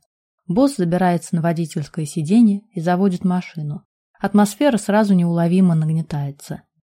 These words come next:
«Так что по поводу слежки за мной?» Интересуюсь снова, разглядывая лицо Марка Захаровича,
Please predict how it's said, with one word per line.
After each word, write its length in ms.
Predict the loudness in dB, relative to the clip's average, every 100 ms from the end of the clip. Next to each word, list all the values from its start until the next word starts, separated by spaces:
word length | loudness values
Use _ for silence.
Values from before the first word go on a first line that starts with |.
| _ _
«Так 180 | -6 -2
что 180 | 2 4
по 160 | 4
поводу 280 | 2 2 2
слежки 440 | 0 0 0 -2
за 160 | -4 -2
мной?» 420 | 0 -2 -4 -10 _ _
Интересуюсь 720 | -4 0 0 0 0 -2 0
снова, 320 | 2 2 2
разглядывая 520 | 0 0 2 2 4
лицо 320 | 2 2 4 4
Марка 300 | 4 0 -2
Захаровича, 840 | -4 -4 -6 -6 -8 -12 -16 -16